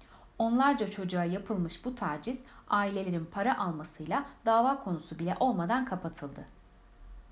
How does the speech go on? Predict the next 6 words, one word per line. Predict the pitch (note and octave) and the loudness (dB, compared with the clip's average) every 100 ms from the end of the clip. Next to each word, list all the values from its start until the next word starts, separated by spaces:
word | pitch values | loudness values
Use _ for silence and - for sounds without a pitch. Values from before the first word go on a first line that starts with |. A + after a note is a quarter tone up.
| - - - - - - | -20 -20 -20 -20 -20 -14
Şimdi | - C#4+ C#4+ G#3+ | 0 4 4 2
bu | A#3 | 0
para | A#3 B3+ D4+ | 2 4 4
alan | G#3+ F#3 | 2 0
ailelere | G3+ G#3 G#3+ F#3+ D#3+ | 0 0 0 -2 -2
sorsanız | E3 A3+ A#3 F#3+ F#3 B3+ | -2 -2 -2 -2 -2 -4